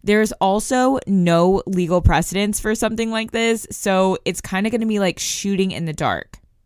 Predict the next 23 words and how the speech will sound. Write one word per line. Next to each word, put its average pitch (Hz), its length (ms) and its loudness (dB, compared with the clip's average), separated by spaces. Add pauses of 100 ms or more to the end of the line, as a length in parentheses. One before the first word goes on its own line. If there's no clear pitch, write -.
(760)
However, 190 640 4 (120)
if 214 240 2
convicted, 208 840 0
this 175 320 -2
would 175 160 -2
be 208 180 -2
a 220 100 2
felony 180 420 0
charge, 156 640 -4 (140)
and 175 420 0
violations 175 880 0 (100)
of 165 240 0
over 185 400 2
twenty-five 196 600 0
thousand 165 460 0
dollars 190 560 4 (320)
can 202 160 -2
carry 190 480 0
a 170 100 0
five-year 175 1160 2
prison 180 400 2
sentence. 247 680 -4 (140)
And 175 420 0